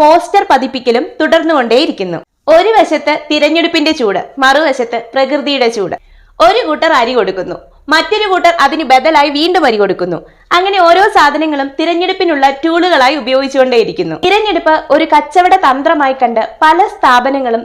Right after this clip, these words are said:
രംഗത്തിറങ്ങിക്കഴിഞ്ഞു. ഒപ്പം നമ്മുടെ ഖാദിയും. നമ്മൾ ഇവിടെ ഖാദിയുടെയോ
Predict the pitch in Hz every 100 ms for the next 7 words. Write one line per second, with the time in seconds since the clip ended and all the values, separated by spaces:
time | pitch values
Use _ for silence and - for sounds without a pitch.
0 | - 254 262 285 254 202 214 202 170 160
1 | - _ _ - 277 285 277 - 294 285
2 | 285 381 320 311 311 262 170 - - 339
3 | 381 466 339 320 311 - 277 269 294 349
4 | 302 302 285